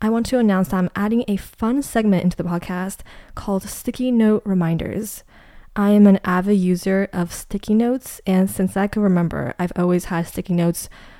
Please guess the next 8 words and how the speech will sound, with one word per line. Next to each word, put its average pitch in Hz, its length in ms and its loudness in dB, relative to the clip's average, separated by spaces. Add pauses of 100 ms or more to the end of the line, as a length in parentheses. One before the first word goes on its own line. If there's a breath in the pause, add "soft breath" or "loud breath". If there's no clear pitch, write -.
(140 loud breath)
around 185 360 4
me, 190 260 6
surrounding 165 480 0
my 160 140 -2
desk, 170 520 -2
room, 170 380 2
and 156 320 0
office. - 680 -10